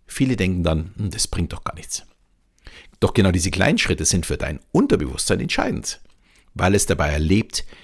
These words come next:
"Ich verliere keine Kontrolle, ich bin nicht in Gefahr, ich kann jederzeit zurück." Und erst dann beginnt etwas mitzuziehen. Wenn du es einmal verstanden hast, hörst du auf, dich innerlich anzuschreien. Du hörst auf, dich ständig zu pushen.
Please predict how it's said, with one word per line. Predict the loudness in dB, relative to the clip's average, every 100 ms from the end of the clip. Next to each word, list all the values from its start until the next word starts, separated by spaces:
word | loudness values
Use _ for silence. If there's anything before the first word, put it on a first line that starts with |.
| -16
"Ich | -8
verliere | -4 0 2 4 4
keine | 2 0
Kontrolle, | -2 -4 -6 -10 -14 -20 -10
ich | -6 -4 2
bin | 2
nicht | 2 -2
in | -8
Gefahr, | -8 -8 -10 -10 -14 -6 0
ich | 2 4
kann | 4 6 6
jederzeit | 6 6 6 2 0
zurück." | -4 -6 -12 -14 -20 _ _ _ -20 -20 -18 0
Und | 6
erst | 6 6 4
dann | 2 2
beginnt | 0 -2 -4
etwas | -4 -4 -2
mitzuziehen. | -4 -6 -6 -8 -12 -20 _ -20 -20 -12 0
Wenn | 2
du |
es | 2 2
einmal | 4 4
verstanden | 2 2 2 2
hast, | -4 -6 -8 -10 _ _
hörst | -2 4 6 4
du | 0
auf, | -2 -4
dich | -8 -8
innerlich | -2 0 0 -4 -2
anzuschreien. | -2 -2 -4 -6 -8 -12 -20 _ -20 -8 2
Du |
hörst | 4 4 2
auf, | 2 2 2
dich | -2 0
ständig | 2 0 0 -2 -6
zu | -6
pushen. | -4 -4 -6